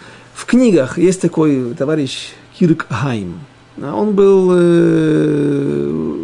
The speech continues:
еврей во времена, в общине, был шойхе там в общине у Рава Шимшон Рволи Гирша в Бе-, в Берлине. И он написал предисловие к Масехет Кутим. Есть такие маленькие, Масехтот Ктанот,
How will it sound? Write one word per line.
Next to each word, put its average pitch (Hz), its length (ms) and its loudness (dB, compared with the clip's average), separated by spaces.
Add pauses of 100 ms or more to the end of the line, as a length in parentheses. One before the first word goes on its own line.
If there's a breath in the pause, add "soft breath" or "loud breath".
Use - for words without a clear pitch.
(580)
еврей 180 680 4
во 151 120 2
времена, 139 680 -2 (220)
в 127 100 0
общине, 160 580 0
был 131 480 -6
шойхе 160 360 0
там 127 200 -6
в 123 40 -4
общине 135 580 -4
у 180 320 2 (580 loud breath)
Рава 147 640 -2 (120)
Шимшон 139 420 -6
Рволи 127 260 -4
Гирша 113 360 -6
в 101 80 -12
Бе-, 113 240 -8
в 110 160 -12
Берлине. 117 520 -6 (640 loud breath)
И 214 120 0
он 320 300 2
написал 240 540 0
предисловие 190 840 0
к 185 380 2 (440 loud breath)
Масехет 160 480 0
Кутим. 160 460 -2
Есть 160 280 0
такие 143 320 0
маленькие, 131 720 0
Масехтот 131 520 -4
Ктанот, 165 600 0